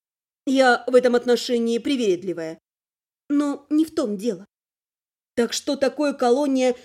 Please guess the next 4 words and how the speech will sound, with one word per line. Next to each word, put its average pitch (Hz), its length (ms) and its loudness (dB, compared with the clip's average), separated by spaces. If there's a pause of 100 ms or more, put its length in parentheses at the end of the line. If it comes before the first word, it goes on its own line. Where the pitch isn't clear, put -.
(100)
Даримолис 254 720 0
виварис? 220 720 -2 (520)
Коротко, 339 600 2
гадость. 208 500 -2